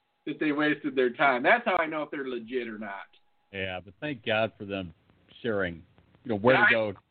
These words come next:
Speaker 2: get
Speaker 1: Yeah.
Speaker 2: exactly what you want to see.
Speaker 1: Well, I mean, we remember when we were looking up that chick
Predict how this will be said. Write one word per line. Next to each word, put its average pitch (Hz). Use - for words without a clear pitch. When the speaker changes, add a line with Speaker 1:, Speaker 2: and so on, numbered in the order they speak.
Speaker 2:
get 120
Speaker 1:
Yeah. -
Speaker 2:
exactly 123
what 113
you 104
want 107
to -
see. 87
Speaker 1:
Well, 233
I 240
mean, 240
we 269
remember 277
when 311
we 339
were 233
looking 233
up 233
that 208
chick 220